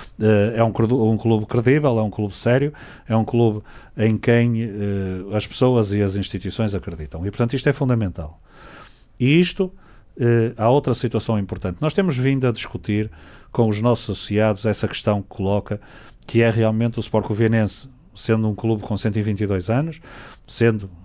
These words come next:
não vou entrar nesta discussão <laughs> agora, claramente os clubes mais antigos de Portugal e com atividade ininterrupta e, e, e na prática organizada do futebol, sendo um clube sediado numa capital distrito, sendo um clube sediado num distrito que nunca teve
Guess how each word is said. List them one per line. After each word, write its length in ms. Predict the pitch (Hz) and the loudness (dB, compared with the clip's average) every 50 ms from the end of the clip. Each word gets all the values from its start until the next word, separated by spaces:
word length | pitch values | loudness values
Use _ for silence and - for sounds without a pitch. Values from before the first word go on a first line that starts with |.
| - | -12
não 180 | 104 98 104 104 | -6 -4 -4 0
vou 160 | 98 117 113 | 2 2 0
entrar 200 | 110 110 120 117 | 2 2 2 2
nesta 260 | 113 117 107 - 120 | 2 2 0 0 -4
discussão 440 | 107 - - - - - 139 139 127 - | -6 -4 -8 -10 -4 -2 -2 -2 -2 0
<laughs> 40 | - | 0
agora, 340 | 131 104 117 123 120 110 - - - - - - | 0 2 4 4 4 2 0 -6 -18 -20 -16 -2
claramente 480 | - 120 131 127 123 123 123 127 120 117 | 2 4 4 6 6 4 4 2 0 -2
os 60 | - | -4
clubes 240 | - - 123 107 - | -4 -2 -2 -2 0
mais 240 | 110 113 120 113 107 | 2 2 2 4 2
antigos 300 | 113 107 - 113 101 98 | 0 -2 -2 -4 -4 -6
de 60 | - | -12
Portugal 460 | - - - 113 110 120 120 110 101 - - - - - - - | -18 -10 -4 0 2 4 4 4 2 -2 -14 -20 -20 -20 -18 -6
e 80 | - 107 | -4 -4
com 220 | - - 135 127 | 0 2 4 4
atividade 480 | 117 - - 113 117 117 117 120 113 117 | 4 2 0 0 2 4 4 4 4 2
ininterrupta 640 | 113 113 107 - 117 120 120 117 120 - - 104 101 | 0 -2 -2 -2 0 0 0 0 0 -4 -2 -2 -2
e, 40 | |
e, 500 | 98 98 107 104 98 98 101 98 101 98 | -2 -4 -4 -6 -6 -6 -6 -4 -4 -4
e 40 | 98 | -2
na 140 | 98 104 95 | -2 -2 -2
prática 640 | - - 123 127 120 123 113 - - - 95 95 101 | 0 2 2 2 2 0 -6 -8 -6 -6 -6 -6 -4
organizada 720 | - 107 107 98 101 101 98 95 90 90 85 85 90 90 | -4 -2 -2 0 0 -2 -2 -2 -4 -4 -6 -4 -6 -8
do 80 | 95 104 | -8 -10
futebol, 460 | - - - 110 110 107 113 117 - - - - - - - - - - - _ | -12 -12 -6 -2 0 0 0 -2 -4 -12 -20 -20 -20 -18 -20 -20 -20 -20 -20 _
sendo 540 | - - - - 139 151 147 139 120 120 131 | -10 -4 2 4 4 4 4 2 0 -2 0
um 140 | 117 117 | 0 -2
clube 280 | 113 - 120 127 120 113 | 0 2 0 0 0 0
sediado 540 | - - 110 110 110 117 120 117 107 98 110 | -4 -6 -4 0 2 4 4 4 2 0 0
numa 320 | 113 127 156 165 156 143 | 2 2 2 4 2 0
capital 400 | 120 - 113 - 107 - 110 104 | 0 -2 -4 -4 -2 -2 -2 -2
distrito, 540 | 101 - - - 117 117 113 113 - 147 151 - - - - - - - - | -2 -6 -14 -6 -6 -6 -6 -6 -10 -18 -18 -18 -20 -20 -20 -20 -20 -20 -20
sendo 560 | _ - - - 143 151 156 156 139 139 151 143 | _ -10 0 4 4 4 4 2 0 -2 0 0
um 80 | 135 | -2
clube 240 | 120 - 139 139 120 | 0 2 2 0 0
sediado 540 | - - - 117 120 131 135 139 135 120 123 | -2 -6 -4 0 4 6 6 6 4 4 2
num 180 | 127 143 151 | 0 2 0
distrito 360 | 135 - - - 139 127 - - | -2 -2 0 0 0 0 0 -4
que 100 | - 123 | -2 0
nunca 380 | 131 156 185 196 180 - 143 | 2 2 2 2 2 0 -2
teve 340 | - - 131 135 135 120 | 0 4 4 6 6 4